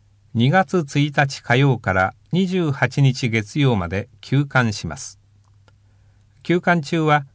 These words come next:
館内にあるタッチパネル式パソコンの利用もできなくなりますので、ご注意ください。問い合わせは産業商工会館、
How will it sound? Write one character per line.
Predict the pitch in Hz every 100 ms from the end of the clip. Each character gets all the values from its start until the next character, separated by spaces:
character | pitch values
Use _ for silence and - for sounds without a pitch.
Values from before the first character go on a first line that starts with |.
| _
館 | - 185
内 | 190 170 151
に | 131
あ | 117
る | 101 101 -
タ | 123
ッ | 123
チ | - -
パ | 190
ネ | 180
ル | 175
式 | 156 - 156
パ | 156 139
ソ | 143
コ | 139 143
ン | 139
の | 131
利 | 120
用 | 123 123
も | 127
で | 117
き | 101 143
な | 135
く | 107
な |
り | 95
ま | 95 90
す | 104
の | 92
で、 | 107 110
ご | 104 98
注 | - 101
意 | 85
く | -
だ | 85
さ | -
い。 | 80 71 _ _ _ _ _ _ _ _ _ _ _ _ -
問 | 135
い | 139
合 |
わ | 135
せ | 131
は | 117 110 - _
産 | - 139 165
業 | 180 175
商 | 165 - 160
工 | 143 156 147
会 | 139 113
館、 | 95 80 78